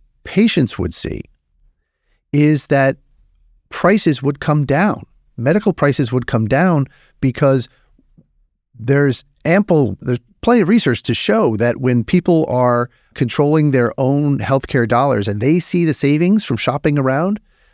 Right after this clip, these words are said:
they do shop around, they demand price information, they get price information, and they change their behavior in ways that changes healthcare providers' behavior,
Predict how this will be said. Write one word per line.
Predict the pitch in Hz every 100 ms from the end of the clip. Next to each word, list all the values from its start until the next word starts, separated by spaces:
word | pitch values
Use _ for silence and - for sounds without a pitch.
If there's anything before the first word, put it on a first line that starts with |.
| _ _ -
they | 127 147
do | 143 208
shop | - 113 -
around, | 104 101 117
they | 127
demand | 101 127 170
price | 170 101
information, | - 92 95 101 -
they | 107
get | 139 170
price | 95 -
information, | 87 - 87 87 - 135
and | 101
they |
change | 101 - 156 156
their | 135
behavior | 117 104 143 170 107 - 101 - -
in | - 135 120
ways | 113 131 127
that | 143
changes | - 143 151 160 156 _ _ _ _ _ _ _ _ _ _ -
healthcare | 262 - 131
providers' | 107 92 92 85
behavior, | - 90 80 90 -